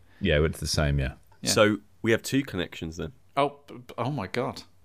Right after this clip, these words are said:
Speaker 3: The other connection is one of the actors that is in it is a person called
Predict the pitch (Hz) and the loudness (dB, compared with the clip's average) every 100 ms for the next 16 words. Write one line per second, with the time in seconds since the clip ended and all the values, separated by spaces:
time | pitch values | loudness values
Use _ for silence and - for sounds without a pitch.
0 | - 113 139 - 117 143 - - - - | -2 2 2 2 -4 -2 -6 -8 -10 -14
1 | - 95 95 92 - - _ _ - 104 | -8 -4 -2 -2 -4 -8 _ _ -8 2
2 | 139 160 131 131 127 135 143 - 92 87 | 4 4 2 2 2 0 -2 -4 -4 -4
3 | 101 110 98 92 110 80 - - - _ | -4 -4 -2 0 0 0 -6 -12 -12 _
4 | _ _ 95 92 90 87 - - 95 95 | _ _ -2 0 0 0 0 -2 -4 -4
5 | - 104 98 - 95 92 - - 95 92 | -4 -2 -2 -4 -6 -8 -8 0 0 0
6 | 90 - | -2 -8